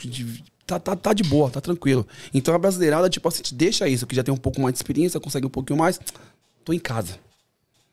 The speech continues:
Então você não quer buscar o novo, tipo assim, "Ah, não, vou trabalhar só com o gringo."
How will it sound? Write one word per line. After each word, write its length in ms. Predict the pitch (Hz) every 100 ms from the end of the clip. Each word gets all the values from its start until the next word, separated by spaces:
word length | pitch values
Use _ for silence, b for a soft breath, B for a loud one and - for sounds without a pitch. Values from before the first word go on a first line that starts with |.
| -
Então 220 | 127 160
você 220 | 160 165 180
não 160 | 196
quer 320 | - - 196
buscar 340 | 208 180 - 165
o 120 | 143
novo, 400 | 131 127 117 95
tipo 160 | - 143
assim, 140 | 135
"Ah, 100 | 143
não, 160 | 123 101
vou 140 | 117
trabalhar 340 | 131 147 147 143
só 140 | 147
com 120 | -
o 20 | 151
gringo." 420 | 117 117 101